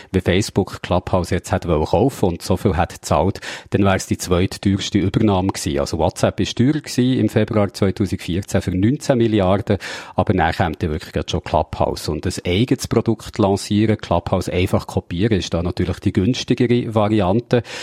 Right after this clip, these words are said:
So wie Facebook ja auch schon in der Vergangenheit, äh, viel bei der Konkurrenz hat abgeschaut, also zum Beispiel Funktionen von Snapchat einfach hat kopiert und das, muss man sagen, <laughs> sehr erfolgreich.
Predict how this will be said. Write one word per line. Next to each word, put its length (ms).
So 280
wie 240
Facebook 600
ja 100
auch 160
schon 140
in 60
der 100
Vergangenheit, 640
äh, 200
viel 380
bei 80
der 120
Konkurrenz 680
hat 240
abgeschaut, 640
also 320
zum 160
Beispiel 220
Funktionen 580
von 140
Snapchat 720
einfach 300
hat 120
kopiert 580
und 300
das, 340
muss 200
man 80
sagen, 220
<laughs> 0
sehr 220
erfolgreich. 580